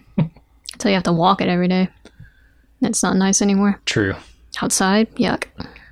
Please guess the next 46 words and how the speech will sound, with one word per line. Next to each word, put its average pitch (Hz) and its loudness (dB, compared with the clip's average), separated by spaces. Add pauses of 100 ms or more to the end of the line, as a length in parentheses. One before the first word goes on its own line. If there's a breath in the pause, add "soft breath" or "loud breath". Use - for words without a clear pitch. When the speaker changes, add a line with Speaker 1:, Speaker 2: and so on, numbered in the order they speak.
(260 loud breath)
Speaker 1:
Yeah, 110 2
so 110 0 (120)
I 127 2
don't 165 2
know. 110 0 (420)
I 123 2
mean, 143 4
I 127 2
assume 156 2
he 113 2
has 101 -2
to - -14
keep 104 -4
doing 101 0
those 95 -2
things 98 0
at 92 -2
least 101 0
for 92 -8
a 85 -6
little 101 -2
while. 85 -6 (400 loud breath)
At 120 0
least 185 2
for 147 2
the 113 2
seventy-two 101 0
hours. 90 0
Speaker 2:
Mm-hmm. 185 2 (920)
Speaker 1:
But - -8
then 110 0
what? 80 -6 (680)
Speaker 2:
Then 220 4
what 240 6
indeed? 208 4 (2000 loud breath)
Also 196 4
what 180 4
I 170 2
love, 170 0 (280)
we're 196 2
talking 180 2
about 180 2
all 180 4
these 180 2
loose 180 2
ends. 185 2